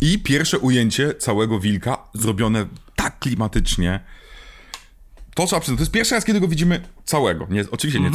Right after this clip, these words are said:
Speaker 1: całego, ale całego. I dla mnie to jest świetne. Po pierwsze, widzimy go z daleka.
Speaker 2: Mhm.
Speaker 1: Po drugie, widzimy, jak powolutku, już można powiedzieć, zbliża się do swojej
Speaker 2: Puka.
Speaker 1: ofiary. I widzimy,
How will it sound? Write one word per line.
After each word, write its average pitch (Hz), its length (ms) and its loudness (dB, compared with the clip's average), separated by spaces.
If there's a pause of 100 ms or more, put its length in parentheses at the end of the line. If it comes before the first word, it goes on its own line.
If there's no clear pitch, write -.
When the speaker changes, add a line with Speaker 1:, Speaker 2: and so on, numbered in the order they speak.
(100)
Speaker 1:
całego, 80 220 -4
ale 113 100 0
całego. 92 380 0
I 110 80 -4
dla 107 140 2
mnie 156 120 2
to 151 80 -2
jest 131 140 0
świetne. 110 280 -2
Po 95 100 -4
pierwsze, 120 200 -2
widzimy 110 180 0
go 101 80 0
z 90 40 -4
daleka. 90 380 0 (760)
Speaker 2:
Mhm. 131 260 -4 (160)
Speaker 1:
Po 120 60 0
drugie, 151 200 2
widzimy, 131 280 2
jak 113 160 0
powolutku, 117 800 0
już 107 180 -2
można 104 200 0
powiedzieć, 98 260 -2
zbliża 104 300 0
się 101 100 -2
do 92 60 -4
swojej 101 260 0
Speaker 2:
Puka. 123 100 -2
Speaker 1:
ofiary. 117 400 0 (840)
I 123 80 2
widzimy, 135 540 0